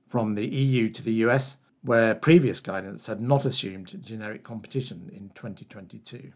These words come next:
But in Smith's view, Novartis's Q three will be most notable for the shockwaves it will have sent to companies developing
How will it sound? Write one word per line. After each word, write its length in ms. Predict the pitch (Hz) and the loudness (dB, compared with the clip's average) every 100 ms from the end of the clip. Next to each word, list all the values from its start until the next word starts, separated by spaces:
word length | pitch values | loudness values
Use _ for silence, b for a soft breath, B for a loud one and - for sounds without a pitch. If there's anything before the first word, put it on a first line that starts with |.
| _ _ _ _ _ _ _ _ _ _ _ _ | _ _ _ _ _ _ _ _ _ _ _ _
But 80 | - | 4
in 140 | 170 | 6
Smith's 380 | - 180 226 226 | 6 8 8 6
view, 320 | - 101 92 95 | -4 -4 -4 -6
Novartis's 580 | 113 135 135 131 104 | -2 2 2 0 -10
Q 240 | - - 113 | -10 -8 -8
three 380 | 110 107 110 107 | -8 -10 -10 -10
will 200 | 107 107 | -12 -12
be 140 | 107 | -12
most 300 | 107 139 139 | 2 2 4
notable 420 | 120 101 - 104 | -2 -4 -8 -12
for 100 | 101 | -10
the 80 | 110 | -6
shockwaves 680 | - 151 147 110 98 95 - | 2 2 2 -6 -6 -8 -12
it 80 | 85 | -12
will 140 | 85 | -12
have 180 | - - | -14 -8
sent 400 | - 123 117 - | -2 -2 -2 -10
to 100 | - | -14
companies 440 | 117 135 135 107 - | 0 0 0 -6 -8
developing 640 | 104 107 104 - 101 | -10 -10 -10 -10 -12